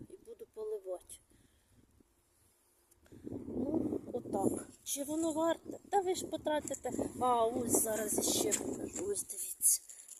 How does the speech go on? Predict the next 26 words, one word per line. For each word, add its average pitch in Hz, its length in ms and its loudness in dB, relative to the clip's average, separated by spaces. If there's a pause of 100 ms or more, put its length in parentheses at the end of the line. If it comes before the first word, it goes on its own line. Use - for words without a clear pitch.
Ви 247 100 2
потратите 254 680 -2
копієчки 247 880 -4 (800)
за - 200 2
той 220 220 -4
крохмаль, 214 560 -6
але 226 260 0
ж 240 120 -2
ефект 240 500 -6
бомба. 202 460 -4 (1160)
Я 277 260 4
буду 285 280 0
пасинкувати. 277 960 8
Ось 254 280 6
там 247 360 -2
кущі. - 680 4 (500)
Я 247 180 4
буду 247 260 -6
пасинкувати. 240 1080 2 (1000)
Буду 220 420 -8
на 240 160 0
днях. 226 280 -6 (560)
І 240 100 -6
вам 247 200 -2
обов'язково 233 680 -2
покажу. 208 600 -8